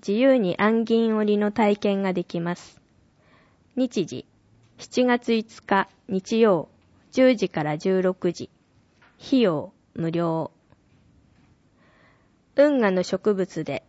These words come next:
古代布を織りたい。参加者募集説明会。地域の野草を採取し、乾燥、煮沸などの工程を経て、糸を紡ぎ、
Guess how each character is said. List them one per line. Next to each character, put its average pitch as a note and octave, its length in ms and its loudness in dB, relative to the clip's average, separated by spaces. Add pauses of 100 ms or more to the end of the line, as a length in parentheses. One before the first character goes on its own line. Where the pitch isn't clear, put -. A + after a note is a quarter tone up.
古 D4+ 140 0
代 C4+ 240 4
布 F3 260 -2
を D#3+ 200 -6
織 E3+ 200 -6
り - 60 -20
た G3+ 180 -2
い。 F#3+ 100 -2 (840)
参 A#3+ 340 -4
加 A#3+ 140 2
者 E3+ 280 -6
募 E3+ 80 -6
集 A3 340 -2
説 G3+ 320 -8
明 G3+ 220 -4
会。 - 300 -14 (2000)
地 D4 220 4
域 A#3 180 0
の F#3 100 0
野 F3 140 2
草 G#3 380 0
を G3+ 120 2
採 G#3 380 0
取 - 140 -6
し、 - 320 -4 (320)
乾 A#3 240 -2
燥、 G#3+ 480 0
煮 - 220 -2
沸 - 280 -4
な C4+ 140 2
ど G3 120 0
の E3 120 -6
工 G3+ 260 -2
程 G#3 360 0
を G3+ 60 -2
経 G3+ 160 -4
て、 - 320 -12 (180)
糸 - 300 0
を F3 80 0
紡 E3+ 420 -8
ぎ、 D#3+ 160 -6